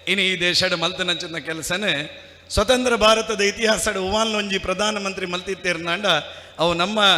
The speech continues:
ಹೆಮ್ಮೆದ ಮೋಕೆದ ನರೇಂದ್ರ ಮೋದಿಯರು ಎಂದು ನಾನು ಈ ಸಂದರ್ಭಡ್ ಪನ್ರೆ ಭಾರಿ ಸಂತೋಷನ್ ಪಡೆ ಹೊಂದಿಲ್ಲ.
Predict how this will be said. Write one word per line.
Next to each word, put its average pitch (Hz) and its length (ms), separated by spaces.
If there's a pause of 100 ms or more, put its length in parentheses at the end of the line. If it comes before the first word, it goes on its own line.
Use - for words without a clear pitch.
(120)
ಹೆಮ್ಮೆದ 196 340
ಮೋಕೆದ 180 760 (200)
ನರೇಂದ್ರ 240 480
ಮೋದಿಯರು 208 400
ಎಂದು 196 200
ನಾನು 185 180
ಈ 175 60
ಸಂದರ್ಭಡ್ 175 500
ಪನ್ರೆ 165 440
ಭಾರಿ 156 220
ಸಂತೋಷನ್ 156 560
ಪಡೆ 147 140
ಹೊಂದಿಲ್ಲ. 143 300